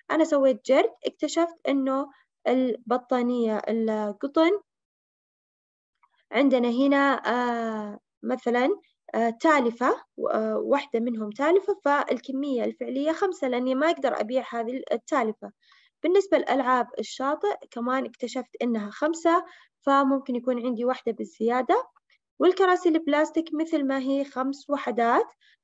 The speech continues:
ما تغيرت، نفس الكمية اللي موجودة حاليا هي الكمية الفعلية، إذن واحد بالنقصان وواحد بالزيادة وواحد مثل ما هو. طيب، أنا راح أسوي حفظ وموافقة للجرد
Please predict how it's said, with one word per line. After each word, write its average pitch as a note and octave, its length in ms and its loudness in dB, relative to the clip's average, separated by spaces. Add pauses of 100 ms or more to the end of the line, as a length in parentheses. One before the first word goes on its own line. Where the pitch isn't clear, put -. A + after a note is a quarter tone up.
ما C4+ 280 2
تغيرت، C4 600 0
نفس C#4+ 240 -6
الكمية B3 640 -2
اللي B3 160 0
موجودة A3+ 340 -2
حاليا B3 400 -2
هي B3+ 200 -2
الكمية A3+ 480 -4
الفعلية، A3+ 500 0
إذن A#3+ 280 0
واحد A#3 340 -2 (400)
بالنقصان E4+ 560 0
وواحد A#3 400 -2 (160)
بالزيادة C4+ 720 0 (380)
وواحد B3+ 1160 2
مثل A#3 340 -4
ما B3+ 260 0
هو. - 100 -12 (400)
طيب، A#3+ 260 2 (100)
أنا D4 180 0
راح C#4 140 -4
أسوي A#3+ 560 0
حفظ A3+ 460 -4
وموافقة B3 600 0
للجرد A#3+ 1080 -2